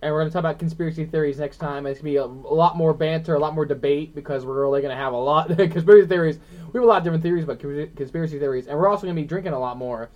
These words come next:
So we'll have a, a lot more, um,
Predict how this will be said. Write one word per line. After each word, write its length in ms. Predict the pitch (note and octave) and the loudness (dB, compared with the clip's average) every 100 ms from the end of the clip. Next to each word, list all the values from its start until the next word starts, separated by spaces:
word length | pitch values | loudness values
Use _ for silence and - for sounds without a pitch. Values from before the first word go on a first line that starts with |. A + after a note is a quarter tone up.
| - - - - | -20 -20 -20 -12
So 200 | - C#3+ | 0 2
we'll 100 | D3 D#3+ | 4 4
have 160 | D#3 | 2
a, 160 | C#3 A#2+ - | 2 -2 -8
a 120 | C3+ | -2
lot 180 | D#3 F3 | 0 0
more, 260 | F3 E3 D#3 | 2 2 4
um, 400 | C#3+ C3 B2 | 2 0 -6